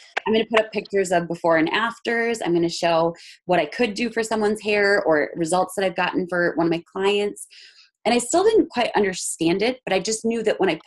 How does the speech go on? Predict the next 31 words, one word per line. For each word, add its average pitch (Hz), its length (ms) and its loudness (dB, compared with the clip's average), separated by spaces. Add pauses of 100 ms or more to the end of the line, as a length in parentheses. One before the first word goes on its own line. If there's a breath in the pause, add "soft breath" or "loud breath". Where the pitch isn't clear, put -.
posted 202 360 0
on 175 240 0
social 185 320 -2
media, 185 480 2 (580)
clients 185 380 0
booked - 260 -2
with - 160 -8
me. - 280 -4
So 190 180 0
I 190 40 4
was 180 140 -2
like, 185 220 -2 (100)
"Okay, 202 360 2
I'm 185 100 0
gonna 185 140 2
keep - 240 -6
doing 202 180 4
this. - 240 -2
This 165 160 -8
is, 180 140 -10
something's 269 380 2
working." 196 560 -2 (360 loud breath)
And 202 80 2
I 196 40 4
was 185 120 -2
clicking 247 540 -2
into 220 340 2
it - 100 0
and 175 140 0
recognizing 180 580 0
something, 226 540 -6